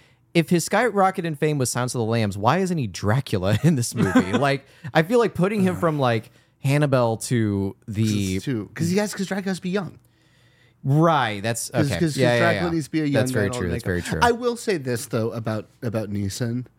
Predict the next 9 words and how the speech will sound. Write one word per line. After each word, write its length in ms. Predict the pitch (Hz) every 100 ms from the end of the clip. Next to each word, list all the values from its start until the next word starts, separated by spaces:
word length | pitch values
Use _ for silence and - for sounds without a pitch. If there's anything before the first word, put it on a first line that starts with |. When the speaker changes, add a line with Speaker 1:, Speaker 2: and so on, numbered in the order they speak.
| _ _ _ _
Speaker 2:
Um, 180 | 120 110 -
I 140 | 139
know 160 | 151 170
this 220 | 156 - - _ _ _
novel 600 | - 104 101 92 - - - _ _ _ _
and 200 | 123 95
movie 420 | - 98 87 87 - -
is 160 | 107
set 440 | 90 - 120 98